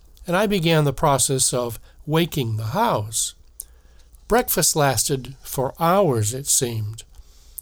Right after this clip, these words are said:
As soon as the dishes were cleared, I made a beeline for the Christmas tree. A quick study of the gift-wrapped packages under the tree was not encouraging. I saw no big boxes, such as might contain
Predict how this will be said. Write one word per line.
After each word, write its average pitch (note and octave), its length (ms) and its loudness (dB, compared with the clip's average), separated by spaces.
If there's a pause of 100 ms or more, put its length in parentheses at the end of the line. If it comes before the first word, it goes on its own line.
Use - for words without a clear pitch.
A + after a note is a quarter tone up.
(120)
As C3+ 180 -2
soon G#3 240 2
as D3 100 2
the C3+ 100 0
dishes G3+ 400 0
were C#3+ 120 -2
cleared, D3 440 0 (320)
I D#3 100 2
made G3 220 4
a D#3+ 40 2
beeline C3+ 600 2
for C#3+ 140 -6
the B2 100 -6
Christmas - 500 -2
tree. A2 340 -6 (640)
A - 60 -12
quick - 280 -2
study D3 580 2
of C3+ 260 -2
the C3 100 -6
gift-wrapped C#3+ 680 -2
packages D#3 540 -2
under C#3+ 180 -2
the A#2+ 140 -8
tree D#3 600 -2
was C#3 300 0
not G#3 320 -2
encouraging. C3+ 840 -2 (760)
I D#3 220 2 (120)
saw F#3 280 2
no D3+ 160 4
big A#2+ 220 0
boxes, C#3 640 -2 (240)
such - 300 0
as C#3 140 2
might C3 220 0
contain A#2+ 520 -6